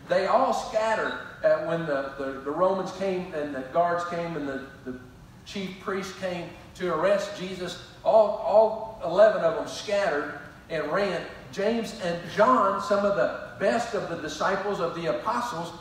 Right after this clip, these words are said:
wanted to call down fire on innocent people because things didn't go the way they thought they should. They were not getting it. They did not understand. Even after the resurrection in Matthew,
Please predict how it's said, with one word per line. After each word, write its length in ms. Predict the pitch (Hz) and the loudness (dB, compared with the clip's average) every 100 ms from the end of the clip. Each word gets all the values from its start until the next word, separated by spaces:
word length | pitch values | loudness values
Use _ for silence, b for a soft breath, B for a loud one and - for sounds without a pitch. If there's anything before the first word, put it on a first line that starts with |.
| B B B 175 | B B B -2
wanted 320 | 196 247 208 | 2 2 0
to 80 | 196 | -2
call 380 | - 226 233 220 | 4 6 6 4
down 320 | 208 208 - - | 4 4 0 0
fire 540 | 214 262 220 202 202 | 2 4 2 0 0
on 280 | 214 - - | -2 -2 -2
innocent 540 | 247 254 247 220 - - | 2 2 2 -2 -4 -2
people 300 | 269 214 185 | -2 0 -2
because 360 | 185 - 180 | -2 -4 -4
things 340 | - 240 240 - | -4 -4 -4 0
didn't 340 | 220 208 170 | 0 0 2
go 260 | 190 226 214 | 4 4 4
the 80 | |
way 180 | 180 196 | 2 2
they 180 | 202 190 - | 2 -2 -2
thought 260 | 180 180 | -2 -2
they 120 | 180 | -4
should. 280 | - 202 180 - - - - - - - - - - - - - - - - | -6 -8 -8 -10 -16 -20 -20 -20 -20 -20 -20 -20 -20 -20 -20 -20 -20 -20 -6
They 120 | 170 | -2
were 240 | 196 247 | 2 4
not 340 | 254 254 254 - | 4 2 0 2
getting 240 | 247 220 | 2 2
it. 180 | - - | -2 -2
They 200 | 196 165 | -2 0
did 200 | 233 233 | -2 0
not 320 | 233 226 - | 2 2 2
understand. 760 | 214 214 202 202 - 208 202 - - - - - - - - - - - - - | 0 0 -4 -6 -2 -2 -2 -8 -14 -20 -20 -20 -20 -20 -20 -20 -20 -20 -20 -10
Even 260 | 175 208 | 0 4
after 360 | 214 226 202 214 | 4 4 2 -2
the 80 | 185 | 0
resurrection 560 | 185 - 170 160 165 | 0 2 2 2 -2
in 100 | 156 | 0
Matthew, 440 | 185 226 - 202 | 2 2 0 -6